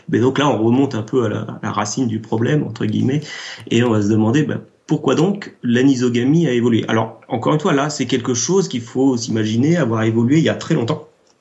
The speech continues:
Au moment où évolue les es-, les, la multicellularité, donc on est vraiment, euh,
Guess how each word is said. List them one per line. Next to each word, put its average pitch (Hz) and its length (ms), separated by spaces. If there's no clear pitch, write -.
Au 147 80
moment 180 360
où 156 100
évolue 147 420
les 113 400
es-, 117 200
les, 107 480
la 101 140
multicellularité, 156 1160
donc 117 240
on 127 60
est 127 80
vraiment, 127 560
euh, - 20